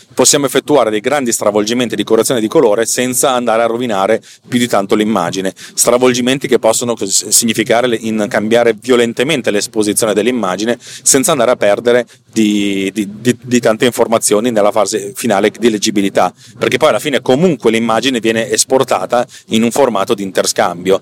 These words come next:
Nella maggior parte dei casi è il formato J peg, che è un formato, come abbiamo visto tempo fa, ne abbiamo parlato, a otto bit per canale, tra l'altro compresso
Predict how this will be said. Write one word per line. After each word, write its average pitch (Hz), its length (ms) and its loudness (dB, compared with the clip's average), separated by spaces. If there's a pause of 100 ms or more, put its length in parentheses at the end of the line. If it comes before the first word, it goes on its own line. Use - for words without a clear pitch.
Nella 101 220 -2
maggior 117 240 0
parte 123 200 0
dei 135 120 0
casi 104 340 0
è 98 80 2
il 95 80 -2
formato 107 340 -2
J 120 200 0
peg, 98 340 0 (260)
che - 80 -2
è 123 40 2
un 113 60 0
formato, 120 460 0
come 104 180 -4
abbiamo 98 200 0
visto 107 360 -2 (360)
tempo 113 260 2
fa, 113 200 2
ne 98 80 -6
abbiamo 95 180 -2
parlato, 123 520 -2 (380)
a 117 140 4
otto 117 220 2
bit 127 220 0
per 113 160 0
canale, 110 420 0
tra 117 160 -2
l'altro 110 300 0
compresso 131 720 0